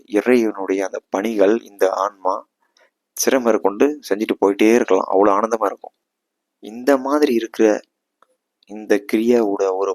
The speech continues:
பவரு, இந்த ஆற்றலு, இவ்வளோ அதிகமா வைப்ரேஷன். ஒரு இடத்துல நீங்க தியானம் செய்றீங்க அப்படின்னா, அந்த வைப்ரேஷன் அந்த இடம் ஃபுல்லா பரவும். நமக்கான விஷயங்கள் பாத்தீங்கன்னா, அன்பானவர்கள் வந்து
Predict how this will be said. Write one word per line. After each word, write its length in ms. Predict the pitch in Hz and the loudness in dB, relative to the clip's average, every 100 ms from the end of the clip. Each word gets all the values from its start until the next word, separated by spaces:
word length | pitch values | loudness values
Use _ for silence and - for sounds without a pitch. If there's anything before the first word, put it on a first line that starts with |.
| _ | _
பவரு, 380 | 92 98 101 95 113 _ _ _ _ - | -2 0 -2 -6 -10 _ _ _ _ -14
இந்த 160 | 101 95 | -4 0
ஆற்றலு, 480 | 107 - 98 90 104 - _ _ _ _ _ _ - _ _ - | 0 -4 -8 -6 -8 -10 _ _ _ _ _ _ -20 _ _ -14
இவ்வளோ 380 | 104 120 139 123 107 | -12 -4 2 4 4
அதிகமா 440 | 101 101 131 123 110 | 2 2 -2 0 0
வைப்ரேஷன். 540 | 98 107 117 110 - 92 | 4 2 2 -2 -2 -8
ஒரு 240 | - 101 101 | 0 2 2
இடத்துல 360 | 98 - 135 | 2 0 -2
நீங்க 180 | 113 101 | -4 -8
தியானம் 360 | 98 98 104 - | -6 -4 -4 -2
செய்றீங்க 320 | 98 98 98 98 95 | -4 -4 -4 -4 -4
அப்படின்னா, 340 | - - 95 95 | -8 -10 -6 -6
அந்த 180 | 92 92 | -2 0
வைப்ரேஷன் 520 | 90 110 120 107 110 | 2 2 2 0 -2
அந்த 140 | 95 95 | -4 0
இடம் 280 | 92 107 | 0 0
ஃபுல்லா 180 | 113 110 | -2 -2
பரவும். 360 | 104 92 92 - _ _ _ _ _ - - _ - | 2 0 0 -8 _ _ _ _ _ -20 -20 _ -8
நமக்கான 600 | 95 101 120 - 110 101 | -4 -2 -2 -2 -2 -2
விஷயங்கள் 640 | 95 98 127 117 110 110 120 - | -4 -2 -2 -2 -4 -4 -4 -6
பாத்தீங்கன்னா, 400 | - 104 107 104 110 127 _ _ _ _ _ _ _ _ _ _ _ - | -4 -2 -2 -2 -2 -4 _ _ _ _ _ _ _ _ _ _ _ -8
அன்பானவர்கள் 880 | - 113 131 139 143 131 110 104 101 | -4 -4 -2 0 0 0 -4 -4 -6
வந்து 200 | 101 | -4